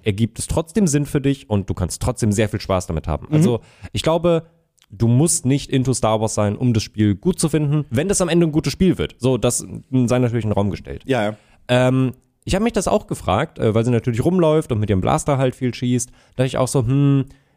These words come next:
Speaker 1: geben sie ihr jetzt vielleicht, also geben sie ihr ein Lichtschwert oder zumindest was Ähnliches, weil es gibt im Star Wars, in der Welt von Star Wars gibt es auch ähnliche Waffen,
Speaker 2: Ja.
Speaker 1: also halt Nahkampfwaffen, basically. Und ich könnte mir vorstellen, dass du auch so einen,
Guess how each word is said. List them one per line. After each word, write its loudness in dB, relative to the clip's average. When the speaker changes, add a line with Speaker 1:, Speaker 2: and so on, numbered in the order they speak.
Speaker 1:
geben 2
sie 2
ihr 4
jetzt -2
vielleicht, -2
also -2
geben 4
sie 0
ihr 2
ein 4
Lichtschwert 0
oder 2
zumindest 0
was -4
Ähnliches, 2
weil 0
es -6
gibt -4
im -6
Star 0
Wars, 0
in -2
der 2
Welt 0
von -4
Star 0
Wars -2
gibt -6
es -6
auch -4
ähnliche 2
Waffen, 0
Speaker 2:
Ja. 2
Speaker 1:
also 0
halt -2
Nahkampfwaffen, -2
basically. -2
Und 2
ich -12
könnte -2
mir 2
vorstellen, 0
dass -2
du 2
auch -2
so -2
einen, 0